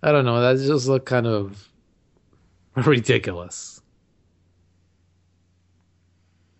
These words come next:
I don't know. That, uh,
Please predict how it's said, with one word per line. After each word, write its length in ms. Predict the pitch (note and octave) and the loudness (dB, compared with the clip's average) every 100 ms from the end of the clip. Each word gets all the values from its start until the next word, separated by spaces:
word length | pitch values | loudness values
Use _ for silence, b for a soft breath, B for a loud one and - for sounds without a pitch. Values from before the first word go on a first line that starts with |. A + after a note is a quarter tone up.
| _ _ _ _ _ _ _ _ _ _ _ _ _ _ _ - - - - | _ _ _ _ _ _ _ _ _ _ _ _ _ _ _ -20 -20 -12 -2
I 120 | C#3 | -2
don't 160 | A#2+ | -2
know. 100 | G2 | -4
That, 220 | G2+ A#2 - _ _ _ _ _ _ _ _ _ _ _ _ _ _ _ _ _ _ _ _ _ _ _ _ _ _ _ _ _ _ _ | -4 -4 -4 _ _ _ _ _ _ _ _ _ _ _ _ _ _ _ _ _ _ _ _ _ _ _ _ _ _ _ _ _ _ _
uh, 400 | C3 A2 F#2 B | -6 -4 -6 B